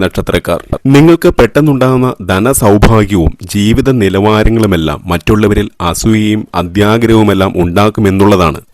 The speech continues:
ജീവിത സാഹചര്യങ്ങൾ മെച്ചപ്പെടും. വളരെയേറെ ധനം കയ്യിൽ വന്നു ചേരും. വിദേശത്തും സ്വദേശത്തുമൊക്കെ തൊഴിൽ ആഗ്രഹിച്ചിരുന്നവർക്ക് അതിനനുസരിച്ചുള്ള, അവരുടെ ആഗ്രഹത്തിനനുസരിച്ചുള്ള തൊഴിൽ മേഖല ലഭിക്കും എന്നുള്ള ഏതെങ്കിലും രീതിയിലുള്ള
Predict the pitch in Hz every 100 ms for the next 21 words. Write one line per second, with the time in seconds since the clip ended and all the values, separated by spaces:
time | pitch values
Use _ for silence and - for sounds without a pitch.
0 | - - _ 113 123 151 175 175 - 123
1 | 123 139 131 131 131 - 104 95 117 -
2 | 107 110 - 92 101 120 117 113 113 98
3 | 85 101 101 123 131 - - 95 107 120
4 | 117 113 113 98 101 - 90 92 87 123
5 | - 131 131 127 98 95 110 - - 107
6 | - 101 - 90 110 - 95 95 95 95
7 | 92 - 92 90 87 82 76 - _ -
8 | 95 90 85 90 117 117 98 80 76 98
9 | 92 90 - 90 87 104 110 127 120 123
10 | 123 110 101 104 95 95 92 - 87 101
11 | 110 98 95 98 95 - _ _ _ -
12 | 90 80 104 - 113 - - 90 90 -
13 | - 107 123 156 170 175 160 151 139 135
14 | 143